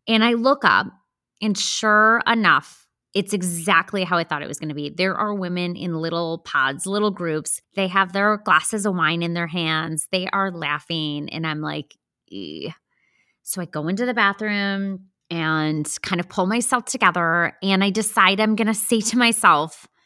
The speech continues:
the mantra that I created when I was going to surf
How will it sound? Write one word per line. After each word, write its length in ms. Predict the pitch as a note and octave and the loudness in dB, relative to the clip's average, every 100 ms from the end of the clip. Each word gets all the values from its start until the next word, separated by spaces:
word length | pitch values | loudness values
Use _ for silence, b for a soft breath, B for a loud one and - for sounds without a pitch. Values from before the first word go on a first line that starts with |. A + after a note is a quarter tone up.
| _ _ _ - | _ _ _ 0
the 80 | G3 | 2
mantra 960 | F#3+ F#3 D3+ E3 - F#3 E3+ E3 E3 - | 4 4 2 0 -2 2 4 4 0 -6
that 180 | F3+ F3 | 0 2
I 100 | D#3+ | 2
created 800 | D#3+ A#3 A3+ F3+ E3 D#3+ D#3+ D#3+ - | 0 -4 -2 -2 -2 -2 -4 -4 -6
when 240 | E3+ E3+ | -6 -4
I 180 | D3+ E3 | -2 -2
was 140 | E3 | -4
going 200 | E3+ E3+ | -4 -6
to 100 | E3+ | -6
surf 720 | D#3+ - D3+ D#3+ B3 - - | -8 -6 -4 -2 -4 -8 -20